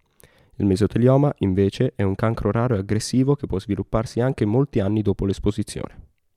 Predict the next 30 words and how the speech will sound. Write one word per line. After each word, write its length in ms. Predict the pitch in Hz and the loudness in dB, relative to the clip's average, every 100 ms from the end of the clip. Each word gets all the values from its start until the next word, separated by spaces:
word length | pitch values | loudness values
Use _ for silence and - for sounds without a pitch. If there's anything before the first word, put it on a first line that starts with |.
| _ _ _ - - - - | _ _ _ -20 -20 -14 -2
Gli 120 | 113 | 6
studi 200 | 156 160 | 10 10
epidemiologici, 920 | - 107 107 104 95 90 92 110 117 | 8 8 8 8 6 4 2 4 2
in 120 | 104 | 2
particolare 520 | 98 101 - 107 120 117 | 2 0 0 2 2 2
quelli 220 | 98 92 | 0 0
condotti 400 | 95 95 117 117 | -2 0 0 2
dai 120 | 101 | 2
ricercatori 540 | 92 - - - 113 | 2 -4 -6 -2 0
del 220 | 104 90 92 | 0 0 2
dairi, 440 | 110 90 87 85 - | 2 2 0 0 -2
il 140 | 95 | -2
Dipartimento 580 | 90 92 - 107 120 101 | 2 2 2 -2 0 -2
di 80 | 90 | -2
Attività 380 | - 98 117 | -2 0 2
Integrate 480 | 117 104 98 113 104 | 2 2 2 2 2
Ricerca 360 | 90 - 92 95 | -2 -4 -2 -2
e 40 | |
Innovazione, 640 | 90 90 - - 117 87 87 - - - | 0 -2 -4 2 2 2 -2 -10 -20 -2
nato 240 | 123 123 | -2 0
dalla 180 | 95 90 | -2 -4
collaborazione 680 | - 92 87 87 - 123 110 | -2 -4 -2 -4 0 0 2
tra 120 | - | 0
l'azienda 360 | 92 92 113 104 | 0 2 2 0
ospedaliera 480 | - 90 92 107 101 | 0 0 2 2 2
universitaria 580 | - 95 - 101 104 | 0 -2 0 2 2
di 60 | 98 | 2
Alessandria 580 | 90 95 - 113 107 85 | 0 -2 0 2 2 2
e 140 | 95 | 0
l'asl, 420 | 95 87 - 107 | -2 -2 0 -2